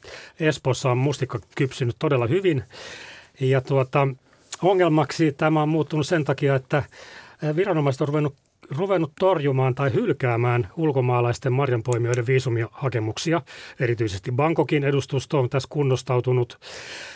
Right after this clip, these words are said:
Ja taustalla ilmeisesti on ihmiskauppa- ja riistoepäilyt, joihin osa marjayrityksistä, poimintafirmoista on syyllistynyt. Ja nyt nämä firmat on raivoissaan, koska lainausmerkeissä marjat mätänevät metsiin. Tämä on tämmöinen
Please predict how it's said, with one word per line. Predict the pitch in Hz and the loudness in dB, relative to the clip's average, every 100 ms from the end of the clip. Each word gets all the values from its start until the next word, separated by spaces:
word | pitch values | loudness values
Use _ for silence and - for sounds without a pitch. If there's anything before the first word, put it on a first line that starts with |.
| - | 0
Ja | 139 143 123 | 2 2 2
taustalla | 165 160 - 135 | 2 4 4 2
ilmeisesti | 160 147 117 120 143 | 4 2 2 0 0
on | 139 | 2
ihmiskauppa- | 147 135 - 131 - 127 | 2 0 0 -2 0 -2
ja | 117 | 0
riistoepäilyt, | 113 151 139 160 165 - 147 139 135 - - - - - - | -2 -4 -2 -2 -2 0 0 0 -2 -8 -18 -20 -20 -20 -8
joihin | 143 131 127 123 135 | 0 2 2 0 -2
osa | 143 131 | 0 2
marjayrityksistä, | 131 123 123 113 - - 139 123 120 113 - 120 123 | 2 2 0 -4 -14 -6 -2 -2 -2 -6 -6 -6 -2
poimintafirmoista | 143 131 127 123 123 117 117 - 120 | 0 2 0 0 0 0 -2 -2 -6
on | |
syyllistynyt. | 104 170 151 127 - 131 123 - _ - - - - - | -4 -2 0 -2 -2 0 0 -2 _ -20 -20 -20 -12 -2
Ja | 127 | 2
nyt | 131 | 2
nämä | 139 135 | 4 2
firmat | 139 131 123 - - | 4 2 2 0 -2
on | 127 120 | 0 2
raivoissaan, | 131 131 120 117 - 123 117 - - - - - | 2 2 2 0 0 0 0 -4 -16 -20 -20 -6
koska | 127 127 - 123 - - - | -4 -2 -2 -4 -8 -20 -2
lainausmerkeissä | 131 120 113 127 113 117 - | 0 2 0 0 -2 -4 -4
marjat | 117 117 113 113 120 | -2 -2 0 -2 -2
mätänevät | 113 120 117 113 - | 0 0 0 -2 0
metsiin. | 143 131 - - 107 | 0 0 -4 -6 -12
Tämä | _ - - - - | _ -20 -20 -20 -6
on | 123 | -2
tämmöinen | 117 120 120 | 0 0 -2